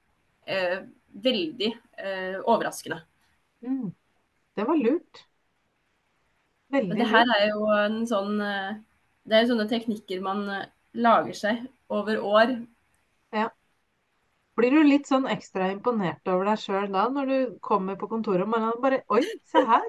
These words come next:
Speaker 1: <laughs> Jeg blir like glad hver dag.
Speaker 2: Ja.
Speaker 1: Det er
Speaker 2: Ja, for det
Speaker 1: som å
Speaker 2: blir jeg
Speaker 1: kjøpe,
Speaker 2: også.
Speaker 1: <laughs> det er som å bestille en pakke i posten,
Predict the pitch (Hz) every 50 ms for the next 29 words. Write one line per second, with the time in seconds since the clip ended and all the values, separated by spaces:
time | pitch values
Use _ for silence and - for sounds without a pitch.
0 | - - _ _ _ - - _ _ - - - - - - - - - - -
1 | 302 311 285 277 294 392 330 320 285 294 294 240 - - - 277 240 302 - -
2 | - 349 - - - 277 311 339 - 254 - - - - 285 285 330 370 - -
3 | - - - - - - - - _ 269 294 294 339 349 311 302 277 302 330 330
4 | 302 277 262 226 214 269 294 - - _ _ _ _ - 330 - - 349 311 311
5 | 330 277 285 262 294 285 262 311 311 - - 240 220 233 254 311 330 - 269 311
6 | 311 - 240 233 - 220 202 214 214 - _ - 269 311 370